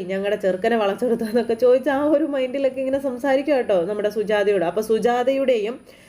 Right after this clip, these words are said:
അതുപോലെ ഗാഥയുടെയും ഈ നിൽപ്പും കാര്യങ്ങളും ഒക്കെ കണ്ടു കഴിഞ്ഞപ്പോ നമ്മുടെ, ആ, അനസൂയക്ക് കുറച്ചൊക്കെ മനസ്സിലായി ഇതുങ്ങളൊരു പാവങ്ങളാണെന്നും അതുപോലെ ഇതുങ്ങൾ അങ്ങനത്തെ ദുഷ്ടചിന്തകളൊന്നും ഉള്ളവരല്ല എന്നൊക്കെയുള്ള കാര്യങ്ങൾ.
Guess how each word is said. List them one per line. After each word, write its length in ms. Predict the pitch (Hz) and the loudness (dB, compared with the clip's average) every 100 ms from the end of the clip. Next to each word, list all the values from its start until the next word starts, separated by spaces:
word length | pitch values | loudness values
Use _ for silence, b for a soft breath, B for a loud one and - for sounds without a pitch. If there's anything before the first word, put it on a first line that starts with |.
| B B | B B
അതുപോലെ 340 | 220 254 269 | 0 2 2
ഗാഥയുടെയും 800 | 247 233 214 233 262 254 262 240 | 0 -2 -2 -2 0 0 0 -2
ഈ 60 | 247 | -6
നിൽപ്പും 400 | 233 214 277 269 | -6 -4 -4 -2
കാര്യങ്ങളും 460 | 240 233 240 254 | -2 0 0 0
ഒക്കെ 140 | 240 262 | 0 -2
കണ്ടു 280 | 247 220 | -2 0
കഴിഞ്ഞപ്പോ 460 | 240 226 214 196 202 | 0 0 -2 -2 -2
നമ്മുടെ, 320 | 202 196 196 - - - - - B B B - | 0 0 0 -4 -10 -20 -20 -20 B B B -2
ആ, 60 | 190 | -2
അനസൂയക്ക് 600 | 190 208 226 294 302 294 | 0 0 2 2 2 0
കുറച്ചൊക്കെ 400 | 254 226 - 240 | 0 0 0 0
മനസ്സിലായി 480 | 226 190 175 202 185 | 0 0 -2 0 0
ഇതുങ്ങളൊരു 360 | 165 196 202 202 | 0 0 0 0
പാവങ്ങളാണെന്നും 960 | 196 175 180 190 208 185 175 220 202 185 | 0 0 2 0 0 0 0 0 -2 -2
അതുപോലെ 320 | 175 185 190 | 2 2 2
ഇതുങ്ങൾ 400 | 185 190 190 202 | 0 -2 0 2
അങ്ങനത്തെ 640 | 214 175 196 202 214 208 | 0 -2 -6 -2 -2 0
ദുഷ്ടചിന്തകളൊന്നും 1000 | 208 196 190 214 214 208 208 208 202 208 | -2 -2 -4 -4 -4 -2 0 2 2 0
ഉള്ളവരല്ല 640 | 196 185 185 202 175 175 196 | 2 2 4 2 2 2 2
എന്നൊക്കെയുള്ള 560 | 190 185 196 196 185 | 2 0 -2 0 0
കാര്യങ്ങൾ. 380 | 185 175 165 170 | 0 0 -2 -4